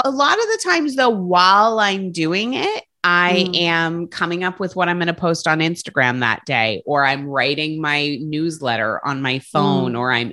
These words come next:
Speaker 1: answering emails. So that's, like, one that's integrated into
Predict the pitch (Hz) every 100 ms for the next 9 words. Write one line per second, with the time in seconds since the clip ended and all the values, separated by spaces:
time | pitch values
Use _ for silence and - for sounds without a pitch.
0 | - 143 147 156 139 123 - 143 127 87
1 | - - - 196 196 220 - 214 165 160
2 | 139 139 - 151 143 139 139 135 131 123
3 | 131 123 127